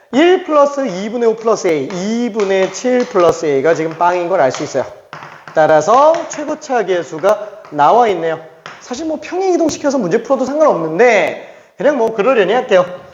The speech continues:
자, B값은 알아야 되나? 몰라도 될 것 같은데. 그쵸? 어, G 프라임 K 마이너스 이분의 일이잖아요. 미안해. 좀 너무 여기저기 때 썼네.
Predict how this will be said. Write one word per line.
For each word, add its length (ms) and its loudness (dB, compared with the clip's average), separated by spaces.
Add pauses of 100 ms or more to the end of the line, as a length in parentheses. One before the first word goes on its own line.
(100)
자, 460 2
B값은 440 -4
알아야 320 2
되나? 440 -4 (1400)
몰라도 360 2
될 140 0
것 80 2
같은데. 380 -4 (240)
그쵸? 280 2 (840)
어, 640 4
G 500 -8
프라임 320 -2
K 220 -6
마이너스 460 4
이분의 280 -4
일이잖아요. 800 -2 (800)
미안해. 440 -4
좀 180 -6
너무 160 2
여기저기 340 0
때 100 -2
썼네. 300 -4